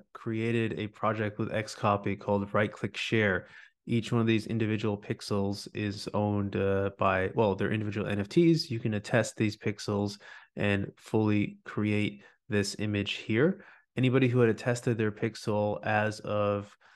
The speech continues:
fourteen forty-six U T C, which I believe was about ten forty-five A M Eastern,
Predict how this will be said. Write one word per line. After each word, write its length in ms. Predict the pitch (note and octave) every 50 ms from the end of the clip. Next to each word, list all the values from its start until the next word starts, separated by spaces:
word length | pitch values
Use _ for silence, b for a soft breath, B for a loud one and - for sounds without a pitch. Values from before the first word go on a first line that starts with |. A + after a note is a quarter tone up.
| b b b b b _
fourteen 360 | - C3+ C3 C3+ - C#3 B2+
forty-six 540 | B2 - C3 B2+ B2 A#2+ B2 - A#2 - -
U 140 | A#2 A#2 G#2+
T 180 | - - A2 G2+
C, 400 | - - - A2+ G#2+ G#2 G#2 G#2
which 220 | G#2 G2+ G2+ -
I 60 | G2
believe 480 | - - G2+ G2 D#3 F3 F#3 E3+ D#3+ D3
was 120 | C3 A#2+
about 360 | A#2+ A2 A2+ A2 G#2+ G#2+ -
ten 300 | - - A#2 A2+ A2+ A2
forty-five 540 | G#2 - A2+ A2 G#2+ - - G#2+ G#2+ G#2+ G#2
A 200 | G#2+ G#2 G#2+ G#2+
M 220 | G#2 G#2 G2+ G#2 -
Eastern, 640 | G#2 A2 G#2 - - - G#2+ G#2 G2+ G2+ G2+ G2+ G2+